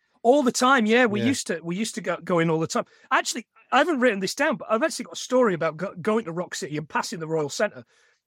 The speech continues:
Speaker 1: Uh, <laughs> it was the, the first time. Sorry, I, I, I've listened to a few episodes, and, and I, I think I'll get away with swearing. So people, other people have, I think.
Speaker 2: Uh, oh,
Speaker 1: Uh,
Speaker 2: yeah.
Speaker 1: you can al-, yeah. It, it seems to. Um, but, uh, um, we, uh, me and a mate had been on the drink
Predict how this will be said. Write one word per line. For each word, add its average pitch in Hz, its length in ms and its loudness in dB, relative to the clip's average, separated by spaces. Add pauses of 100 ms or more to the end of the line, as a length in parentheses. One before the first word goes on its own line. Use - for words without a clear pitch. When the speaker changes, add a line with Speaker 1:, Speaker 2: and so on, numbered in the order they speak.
(120)
Speaker 1:
Uh, 233 200 4
<laughs> - 100 -20
it 220 80 -16 (500)
was - 160 -20
the, 147 100 -18 (300)
the 226 80 0
first 294 280 2
time. 262 120 -6
Sorry, 302 320 2
I, 196 140 -14 (120)
I, 214 200 -2
I've 208 120 -2
listened 269 240 -4
to - 40 -20
a - 20 -20
few 254 140 -2
episodes, 135 320 -8
and, 151 140 -14
and 175 140 -8
I, 190 120 -8
I 180 100 -10
think 240 240 -6
I'll 156 100 2
get 156 160 -8
away 165 180 2
with 139 120 -8
swearing. 123 400 -12
So 165 220 -18 (100)
people, 214 260 -6
other 160 120 -6
people 131 240 -8
have, 127 140 -8
I 120 60 -10
think. - 380 -16 (120)
Speaker 2:
Uh, 135 60 -12 (120)
oh, 147 160 2
Speaker 1:
Uh, 127 240 0
Speaker 2:
yeah. 113 160 2
Speaker 1:
you 196 80 -4
can 151 140 0
al-, 123 120 -6
yeah. 139 200 -4 (140)
It, 180 220 -12
it 220 140 -12
seems 226 360 0
to. 113 140 -10 (280)
Um, 165 360 -4 (280)
but, 254 180 -2 (180)
uh, - 40 -16 (480)
um, 247 180 2 (720)
we, 254 180 2
uh, 220 260 2
me 214 160 6
and 247 80 8
a 208 40 6
mate 196 160 4
had 165 100 -4
been 175 160 0
on 170 120 2
the 156 60 -8
drink 135 380 -6